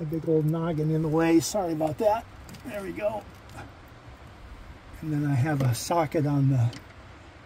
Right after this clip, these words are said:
drill motor. Keep that up too. That's one.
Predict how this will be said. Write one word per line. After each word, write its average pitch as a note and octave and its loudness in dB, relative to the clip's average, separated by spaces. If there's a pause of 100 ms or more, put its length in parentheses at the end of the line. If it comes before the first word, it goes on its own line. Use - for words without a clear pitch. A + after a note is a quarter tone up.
(440)
drill D#3 0
motor. D#3 2
Keep - 2 (3500)
that - -14
up G#2+ -10 (260)
too. F3 -8 (840)
That's - 6 (2250)
one. E3 0